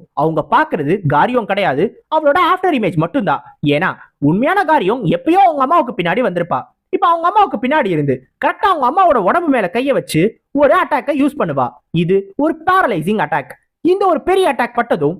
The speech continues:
அவங்க அம்மா கீழே விழுந்துருவாங்க. அவங்க அம்மாவோட உடம்ப அவங்களால அசைக்கவே முடியாது. ஆக்சுவலா இந்த அட்டாக்கோட பேரு நர்வ் ஃப்ரீசிங் ப்ளோ.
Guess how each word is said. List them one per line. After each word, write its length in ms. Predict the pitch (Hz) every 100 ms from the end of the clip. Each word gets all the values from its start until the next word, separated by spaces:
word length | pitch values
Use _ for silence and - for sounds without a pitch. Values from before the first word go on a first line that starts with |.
| -
அவங்க 220 | - 208 202
அம்மா 140 | 269
கீழே 240 | 277 294
விழுந்துருவாங்க. 500 | 220 165 147 135 127 147 233 -
அவங்க 180 | 269 277
அம்மாவோட 300 | 311 427 370
உடம்ப 280 | 208 208 190
அவங்களால 280 | 269 220 233 190
அசைக்கவே 340 | 294 269 262
முடியாது. 480 | 202 175 147 123 - _ -
ஆக்சுவலா 420 | 269 - 143 139 226 -
இந்த 200 | 302 330
அட்டாக்கோட 360 | 302 403 403 240
பேரு 320 | 196 151 185 190
நர்வ் 320 | 165 311 311
ஃப்ரீசிங் 340 | 214 190 220 185
ப்ளோ. 280 | 165 -